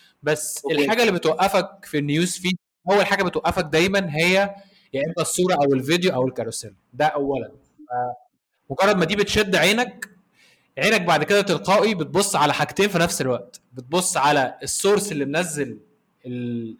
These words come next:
Speaker 1: الفيديو ده او الصوره دي، واول
Speaker 2: مم.
Speaker 1: جمله في الاعلان، اول جمله في الكونتنت. ف
Speaker 2: اوكي.
Speaker 1: زي ما قلت كده، اول حاجه الكرييتيف نفسه اللي هو الفيديو او ال، او ال، او الايمج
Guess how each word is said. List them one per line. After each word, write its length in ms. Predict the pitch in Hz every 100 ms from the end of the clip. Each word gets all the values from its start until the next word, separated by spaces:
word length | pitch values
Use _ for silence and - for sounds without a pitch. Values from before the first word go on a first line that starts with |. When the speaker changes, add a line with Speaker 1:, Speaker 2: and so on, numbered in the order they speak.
| 131
Speaker 1:
الفيديو 760 | 123 120 120 120 123 165 165
ده 100 | 165
او 160 | 175 135
الصوره 320 | 131 165 170
دي، 240 | 160 247 - - - _ - - _ -
واول 560 | 170 240 285 277 262
Speaker 2:
مم. 60 | 175
Speaker 1:
جمله 340 | 185 233 220
في 100 | 190
الاعلان، 500 | 143 139 135 131 107 - _ _ _ 131
اول 200 | 160 160
جمله 240 | 170 180
في 80 | 151
الكونتنت. 600 | 139 143 127 - _ - - _ _ _ _ _ _ _ _ _ _ _
ف 140 | -
Speaker 2:
اوكي. 460 | 143 139 139 139 123 - _ _ _ _ _ _ 156
Speaker 1:
زي 200 | 165 190
ما 120 | 175
قلت 160 | 180
كده، 300 | 180 156 127 -
اول 240 | 175 180
حاجه 460 | - 170 127 113 -
الكرييتيف 580 | 135 - 156 170 190 165
نفسه 400 | 165 185 - 269
اللي 120 | 131
هو 200 | 139 156
الفيديو 600 | 156 135 165 175 190 196
او 160 | 135 131
ال، 240 | 127 123
او 240 | 135 131 135
ال، 280 | 123 123 117
او 220 | 123 123
الايمج 840 | 123 120 117 117 156 190 208 -